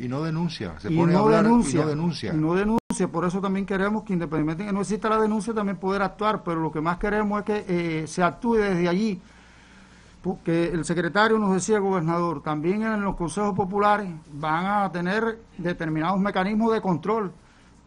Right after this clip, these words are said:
Speaker 2: que está más cerca de la inspección, aunque aquí, como se reflejó ahí en la pantalla, están todos los ca-,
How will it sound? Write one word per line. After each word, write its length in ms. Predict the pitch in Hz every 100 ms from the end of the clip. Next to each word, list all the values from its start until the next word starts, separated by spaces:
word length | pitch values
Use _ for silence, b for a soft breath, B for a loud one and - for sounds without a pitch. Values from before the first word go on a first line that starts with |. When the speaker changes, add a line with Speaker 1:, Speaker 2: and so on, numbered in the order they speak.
| - -
Speaker 2:
que 100 | 175
está 180 | 175 208
más 180 | 220
cerca 380 | - 247 220 202
de 100 | 190
la 60 | 180
inspección, 580 | 156 175 - 170 139 139 -
aunque 380 | 170 160 160 156
aquí, 340 | 147 170 214
como 240 | 226 185 156
se 140 | 160
reflejó 420 | 147 143 147 151
ahí 80 | 185
en 60 | 190
la 120 | 196
pantalla, 580 | 202 180 185 208 254 240
están 320 | 175 156 170
todos 180 | 151 185
los 120 | 180
ca-, 100 | 175